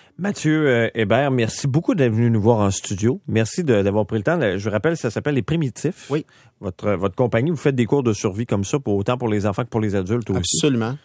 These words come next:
Speaker 1: Et, euh, il est, euh, conseiller également, consultant en survie et pistage pour la Défense nationale et pour la Sûreté du Québec. Bon, bon été. Je sais que tu prends la route vers quoi, Matagami, tu
Speaker 2: Oui,
Speaker 1: me dis ?
Speaker 2: là, on s'en va à Matagami, un beau trip, euh, de pistage de loups puis d'abri avancé, euh, pour nos élèves.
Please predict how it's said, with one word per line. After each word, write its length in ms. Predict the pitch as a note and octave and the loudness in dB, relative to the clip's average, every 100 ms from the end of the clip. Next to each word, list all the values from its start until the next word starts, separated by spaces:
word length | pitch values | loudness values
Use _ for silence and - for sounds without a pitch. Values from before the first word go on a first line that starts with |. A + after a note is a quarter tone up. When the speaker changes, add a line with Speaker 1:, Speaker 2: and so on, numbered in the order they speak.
| _ - | _ -8
Speaker 1:
Et, 260 | A#2 C3+ B2 | -2 2 2
euh, 100 | A#2 | 2
il 180 | G2+ G#2+ | -2 0
est, 160 | A#2 G#2+ | 2 2
euh, 60 | |
conseiller 500 | G2+ B2+ A2+ A#2 C3 | 0 -2 -2 -2 0
également, 320 | A#2+ G#2 G#2 B2 | 0 0 0 0
consultant 420 | A#2 - G#2 C3+ | -2 -4 -2 -2
en 40 | |
survie 380 | A2+ B2 G2 G#2+ | -2 -4 -4 -6
et 60 | A#2 | -8
pistage 400 | - - B2 A#2+ | -8 -2 -2 0
pour 100 | G#2+ | -2
la 80 | |
Défense 320 | G2 G2+ G#2 F#2+ | -2 -2 -4 -4
nationale 400 | F#2 F#2 G2 G2 | -4 -4 -2 -4
et 60 | |
pour 340 | - G#2 G2 F2 | -4 -2 -2 -4
la 140 | F#2 | -6
Sûreté 400 | - D#2 - G#2 | -8 -10 -6 -6
du 160 | A#2 G2+ | -6 -4
Québec. 380 | - F#2+ A#2 - - - _ _ _ _ | -2 0 -2 -6 -20 -20 _ _ _ _
Bon, 240 | E2+ E2+ E2 | -6 -4 -2
bon 220 | F2+ G2 | 0 0
été. 280 | F#2 - E3+ | 0 0 0
Je 100 | A#2+ | 0
sais 140 | A2+ | -2
que 60 | - | -8
tu 80 | - | -4
prends 100 | C#3 | 0
la 100 | A#2+ | 2
route 160 | C#3 | 0
vers 260 | B2 B2+ B2+ | 0 0 0
quoi, 120 | - | -4
Matagami, 460 | D3 C#3+ C#3+ D3 A3+ | -4 -4 -4 -4 -6
tu 100 | - | -2
Speaker 2:
Oui, 120 | F3+ | -2
Speaker 1:
me 40 | F3 | 0
dis ? 80 | |
Speaker 2:
là, 80 | C3 | 0
on 60 | C#3+ | 0
s'en 160 | - | 0
va 100 | B2 | 2
à 40 | B2+ | 2
Matagami, 720 | B2+ B2 C3 A#2+ A#2 C3 C#3 | 2 2 2 0 0 -2 -2
un 240 | A2+ G2+ | -4 -6
beau 180 | G2 B2 | -6 -6
trip, 320 | A#2 C3 C3 | -6 -6 -4
euh, 160 | G#2+ G2+ | -2 -2
de 120 | G#2 | -4
pistage 400 | - - B2 A#2+ | -6 -4 -2 -2
de 100 | G#2+ | -2
loups 240 | G#2 A2+ B2+ | -4 -4 -6
puis 120 | - | -6
d'abri 380 | A2 G2+ G#2 A#2+ | -4 -4 -2 -2
avancé, 600 | G#2+ G#2 G2+ - A#2 A#2 | 0 -2 -4 -4 -4 -6
euh, 80 | G2+ | -8
pour 140 | F#2+ G#2 | -8 -10
nos 120 | G2 | -8
élèves. 200 | G2 | -10